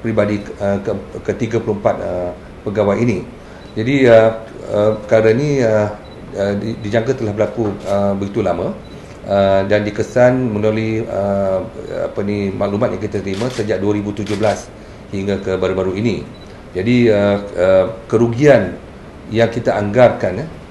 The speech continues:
untuk dalam tempoh tiga tahun, uh, kebelakangan ada sebanyak antara li-, satu point lima bilion ke dua bilion sepatutnya kutipan cukai yang tiris,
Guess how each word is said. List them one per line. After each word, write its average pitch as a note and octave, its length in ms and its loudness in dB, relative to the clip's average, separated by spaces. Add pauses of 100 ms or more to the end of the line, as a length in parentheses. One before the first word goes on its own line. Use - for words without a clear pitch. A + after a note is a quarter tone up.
(140)
untuk A2 400 0
dalam G#2+ 220 2
tempoh A#2 320 0 (240)
tiga A#2 240 0
tahun, G#2 300 4 (580)
uh, G2 400 0
kebelakangan G#2 560 -2
ada G#2+ 240 0
sebanyak G#2+ 400 0
antara G#2 480 2
li-, G2 240 -4
satu A2 320 -4
point G#2 160 -2
lima G#2 160 -2
bilion A#2+ 460 0 (260)
ke G2+ 160 -2
dua A2 160 2
bilion A2 320 2 (160)
sepatutnya G#2+ 640 -2
kutipan G2+ 320 -6
cukai G#2 480 0 (400)
yang G#2+ 320 2
tiris, - 560 -2